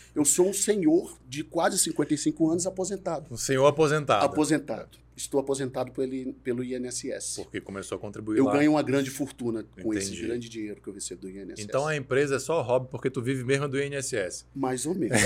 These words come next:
Speaker 1: <laughs> Depois eu te conto. <laughs>
Speaker 2: E aí você começou lá no mercado?
Speaker 1: Eu comecei no supermercado, é, é,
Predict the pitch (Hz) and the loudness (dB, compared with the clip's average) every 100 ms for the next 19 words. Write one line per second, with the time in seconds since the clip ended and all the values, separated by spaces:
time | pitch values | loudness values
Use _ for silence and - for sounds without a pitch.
0 | - - - 143 139 156 170 - 131 120 | 2 0 4 4 6 6 6 4 2 2
1 | 104 - - 277 123 294 131 196 - - | 0 0 4 6 6 2 2 -4 -4 -8
2 | - - - - - - - - - - | -8 -8 -10 -8 -12 -10 -16 -14 -20 -18
3 | - 220 190 117 - 147 - - - - | -18 -14 -14 -14 -12 -12 -12 -14 -16 -16
4 | - 107 117 123 135 139 127 123 117 120 | -6 4 6 6 4 0 -2 -2 0 2
5 | 113 113 113 104 - 135 151 139 131 131 | 2 0 -4 -6 0 4 6 4 2 2
6 | 123 196 - 175 170 165 165 165 175 - | 4 4 6 6 6 2 2 2 2 2
7 | 175 175 202 202 175 160 147 139 135 131 | 2 4 2 2 2 2 0 0 2 0
8 | 131 127 123 127 120 120 123 120 - | -2 -4 -6 -8 -8 -8 -10 -10 -12